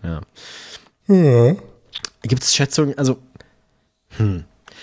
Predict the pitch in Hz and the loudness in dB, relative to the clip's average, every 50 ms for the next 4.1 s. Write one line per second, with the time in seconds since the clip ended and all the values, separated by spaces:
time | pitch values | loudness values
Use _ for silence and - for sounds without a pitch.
0 | - - _ - 110 - - 147 - - 120 113 104 - 107 101 95 98 98 95 | -20 -18 _ -4 -4 -2 0 -2 -2 0 0 -2 0 -2 -2 -4 -2 -2 -4 -4
1 | 92 104 101 - - 107 98 - - 85 - - - 107 87 101 110 - 117 127 | -2 -4 -4 -2 -2 -2 -2 -2 -4 -6 -6 -6 -6 -6 -4 -2 -2 -2 -2 -2
2 | 127 123 123 113 - 123 - - - 135 - - 139 - - 139 143 135 147 139 | -2 -2 -4 -4 -4 -6 -4 -4 -6 -4 -2 -4 -4 -4 -4 -4 -4 -4 -6 -6
3 | - - 156 143 - - - 147 156 202 190 113 - - 92 90 - 87 82 - | -4 -4 -4 -2 -2 -2 -2 -2 -2 0 -2 -4 -4 -6 -8 -8 -6 -8 -8 -10
4 | - | -12